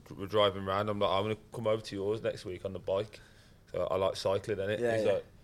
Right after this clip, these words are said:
Speaker 1: you turn up to my house in that Kia with all the Speedos and that, and putting you online. I was like, "So? I'm still coming.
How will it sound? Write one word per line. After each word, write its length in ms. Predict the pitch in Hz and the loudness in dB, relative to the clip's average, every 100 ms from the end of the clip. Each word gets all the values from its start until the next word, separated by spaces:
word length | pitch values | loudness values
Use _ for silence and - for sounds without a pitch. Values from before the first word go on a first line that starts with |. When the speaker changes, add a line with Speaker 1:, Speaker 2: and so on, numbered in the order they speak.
| - - | -20 -12
Speaker 1:
you 120 | 107 117 | -8 -2
turn 240 | - 117 | 4 4
up 100 | 120 | 4
to 80 | - | 0
my 220 | 110 107 | -2 -2
house 220 | 95 - | -2 -6
in 100 | 104 | -4
that 200 | 101 101 | -2 -2
Kia 240 | - 101 92 | 0 0 0
with 120 | - | 2
all 60 | 107 | 4
the 60 | |
Speedos 640 | - 214 117 190 107 101 110 | 8 10 10 10 8 4 2
and 100 | 104 | 2
that, 200 | 101 - | 2 0
and 100 | 95 | -2
putting 240 | 127 117 | 2 4
you 120 | 113 113 | 6 6
online. 360 | 107 107 123 | 6 6 6
I 60 | 135 | 4
was 120 | 135 | 2
like, 180 | 101 - - - | 0 -2 -10 -18
"So? 320 | - 156 - - - - - - | -8 -6 -6 -12 -14 -14 -12 -10
I'm 80 | |
still 180 | 135 190 | 0 2
coming. 320 | 185 175 104 | 2 2 0